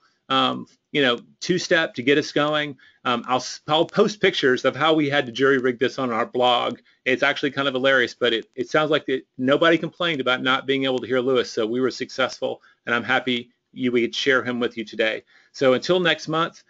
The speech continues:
thank you so much for joining us on The One Thing. Um, you can find us online. Um, there's my handle, there's Lewis's, um, then there's the one thing dot com. And if we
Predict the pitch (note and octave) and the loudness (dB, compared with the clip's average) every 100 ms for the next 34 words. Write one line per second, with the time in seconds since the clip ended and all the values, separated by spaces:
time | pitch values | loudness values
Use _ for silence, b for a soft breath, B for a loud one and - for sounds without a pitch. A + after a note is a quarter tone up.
0 | b b D#3 D3 C#3 C3 - F3 E3 E3+ | b b -4 -2 -4 -6 0 2 2 0
1 | - - C3 C#3+ D3+ D3+ - C3 B2 C#3 | -4 -4 -2 0 0 -2 -2 -2 0 -2
2 | D3 - E3+ E3+ E3+ b b b B2+ B2 | -2 -2 -2 -2 -8 b b b -2 -2
3 | B2+ B2+ C#3 C3 G#2+ D3+ D3 D#3+ D#3+ - | -2 -4 -2 -2 -2 0 0 2 -2 -2
4 | - C3 D#3 E3 F#3+ E3+ D#3+ - _ _ | -6 -2 0 2 2 0 -6 -16 _ _
5 | B2 A#2 A2+ B2 B2 C3+ D3+ D3+ D#3+ E3 | 0 0 2 2 2 2 0 0 0 0
6 | D#3+ B2+ A#2+ C3+ D#3 D#3+ E3 D#3+ D3+ - | 0 0 0 2 2 2 0 -4 -4 -12
7 | _ _ _ A#2+ B2+ C#3 C3 C3+ C3+ C#3+ | _ _ _ -2 2 2 2 2 0 0
8 | C#3+ C3+ C3 - C#3+ C#3+ B2 A2 G#2 A#2 | -2 0 -2 -2 -2 -2 -2 -4 -6 -8
9 | - C#3 C#3+ | -6 -2 0